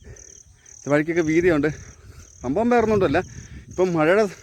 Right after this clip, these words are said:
സമയമായതിൻ്റെ പേരിൽ ശരിക്കും ഇവിടെ പുല്ലും പടതലും ഒക്കെ പിടിച്ചതിൻ്റെ പേരിലാണ് ഈ വഴിയെല്ലാം മൂടിപ്പോയത്, നമുക്ക് മനസ്സിലാകാത്തത്. അപ്പോൾ ഇവിടെ അങ്ങനെ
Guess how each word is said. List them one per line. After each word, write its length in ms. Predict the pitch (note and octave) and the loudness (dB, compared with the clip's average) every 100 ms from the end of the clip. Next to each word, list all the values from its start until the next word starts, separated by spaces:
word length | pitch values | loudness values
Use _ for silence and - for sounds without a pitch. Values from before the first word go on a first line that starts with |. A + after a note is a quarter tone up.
| - - - | -20 -20 -6
സമയമായതിൻ്റെ 440 | A#3 F#3+ F3+ F#3 F3+ | 0 2 2 2 0
പേരിൽ 200 | F3 F3+ - - | 0 -4 -6 -6
ശരിക്കും 340 | B2+ C3+ C#3 F3 | -2 -2 -2 -2
ഇവിടെ 120 | D#3+ - | -2 -4
പുല്ലും 260 | C3 D3 E3 | -4 -2 0
പടതലും 240 | C3+ D3+ D3 | 0 0 -2
ഒക്കെ 100 | C#3+ | -2
പിടിച്ചതിൻ്റെ 340 | B2+ B2+ D#3+ D3+ | -6 -2 0 2
പേരിലാണ് 280 | C3 B2 B2 | 2 0 2
ഈ 20 | |
വഴിയെല്ലാം 340 | A#2 C#3 C#3 B2+ | 2 2 2 2
മൂടിപ്പോയത്, 380 | A#2 C3+ G#2 G#2+ | 0 -2 -2 -2
നമുക്ക് 180 | B2 C#3+ B2 | -2 -2 -4
മനസ്സിലാകാത്തത്. 540 | A#2 C3 C3 C#3+ A#2 - - - - - - _ - | -2 0 2 0 -2 -8 -20 -20 -20 -20 -20 _ -8
അപ്പോൾ 160 | D#3 D3+ - - | -4 -4 -6 -6
ഇവിടെ 160 | F#3+ G3+ | -2 2
അങ്ങനെ 180 | F3+ | 2